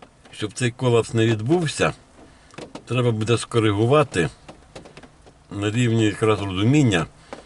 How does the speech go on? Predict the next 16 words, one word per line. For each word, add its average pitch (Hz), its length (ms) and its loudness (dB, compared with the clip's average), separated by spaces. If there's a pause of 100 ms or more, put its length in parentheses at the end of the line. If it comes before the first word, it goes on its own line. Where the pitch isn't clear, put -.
(160)
у 95 100 -10
ту 120 180 -6
первинну 98 400 0
експозицію. 85 720 -6 (840)
Тому 104 140 -8
що 104 160 -8
зараз, 107 300 2
якби 98 200 -4
ми 98 80 -2
знаходим-, 98 460 -4 (320)
знаходимося 95 500 -6
в 82 60 -8
точці 98 260 -8
кульмінації, 127 760 0 (1400)
і 117 100 -4
усвідомлення 117 960 0